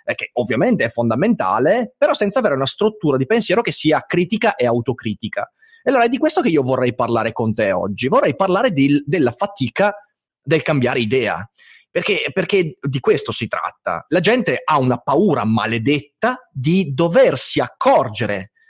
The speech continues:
eh, di essersi sbagliata, di non avere pensato le cose in modo giusto e quindi di dover cambiare idea, che ovviamente è un grande attacco alla propria autostima, quando è farlocca soprattutto, e, e alla, e, e ha a che fare con la paura di perdere credibilità.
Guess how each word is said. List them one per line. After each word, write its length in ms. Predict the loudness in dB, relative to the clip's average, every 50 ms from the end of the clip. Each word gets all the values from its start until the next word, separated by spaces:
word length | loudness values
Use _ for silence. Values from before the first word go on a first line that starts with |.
| _ _
eh, 540 | -4 -2 -2 0 0 -2 -2 -2 -4 -4 -4
di 100 | -2 -2
essersi 320 | -2 0 -2 -4 -4 -4 -6
sbagliata, 1400 | -4 -4 -2 -2 0 0 2 2 2 2 2 0 -2 -2 -2 -2 0 0 0 0 0 0 -2 -4 -6 -6 -8 -10 -10
di 160 | -8 -6 -4
non 120 | -2 -2 0
avere 420 | 0 0 0 2 2 0 0 -2
pensato 400 | -2 -4 -4 -2 -4 -4 -4 -2
le 60 | -2
cose 180 | -2 0 0 0
in 60 | 0
modo 160 | 2 0 0
giusto 200 | 0 0 -2 -2
e 40 | -2
quindi 220 | 0 0 0 2
di 60 | 2 0
dover 240 | 0 0 0 -2
cambiare 360 | -2 -4 -2 -2 0 2 2 2
idea, 360 | 2 0 0 0 -2 -2 -4 -8 -14 _ _ _
che 100 | _ -2
ovviamente 380 | 0 0 2 2 0 0 2 2
è 20 |
un 120 | 2 4 4
grande 360 | 4 2 2 2 2 2 2
attacco 540 | 0 0 -2 -2 -2 -2 -2 -4 -4 -4 0
alla 160 | 0 0 0
propria 320 | 0 -2 -2 -2 0 0 0
autostima, 640 | 0 -2 -2 -4 -6 -4 -2 0 0 0 0 -4 -6 _
quando 240 | _ -4 -2 -2 -2
è 60 | -2
farlocca 520 | -2 -4 -2 -2 0 -2 -2 -4 -4 -8 -6
soprattutto, 840 | -6 -6 -6 -4 -6 -4 -2 -2 -4 -4 -2 _ -2 -2 -2 -4 -10 _ -20 -20 -20 -20 -20 _ _
e, 720 | -2 0 2 2 2 2 2 2 2 2 2 2 0 0 0
e 140 | 0 0
alla, 560 | 2 2 2 2 4 4 4 4 2 2 -2 -2 _
e, 160 | -2 0 0 0 -2 0
e 80 | 0 0
ha 60 | 0
a 40 | 0
che 80 | -2
fare 160 | -2 -2 -2 0
con 140 | 0 0
la 80 | 0 0
paura 400 | 0 0 0 2 2 2 2 2
di 100 | 0 0
perdere 380 | -2 -2 -2 -2 0 0 -2 -2
credibilità. 840 | -2 -4 -4 -2 -2 -2 -2 -4 -4 -4 -4 -4 -6 -6 -8 _